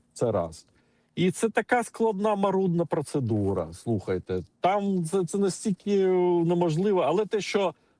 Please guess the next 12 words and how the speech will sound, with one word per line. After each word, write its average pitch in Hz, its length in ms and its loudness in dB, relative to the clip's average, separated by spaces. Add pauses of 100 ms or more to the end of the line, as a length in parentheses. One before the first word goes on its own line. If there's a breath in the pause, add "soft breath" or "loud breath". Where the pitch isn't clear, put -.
Трамп 180 280 -2
нервує, 185 380 -2
це - 140 -6
дуже 165 280 0
добре 113 360 -2
для 87 180 -4
нас. 78 400 -14
Це 139 140 -2
дуже 135 260 2
добре 127 300 2
для 135 160 2
нас, 196 360 0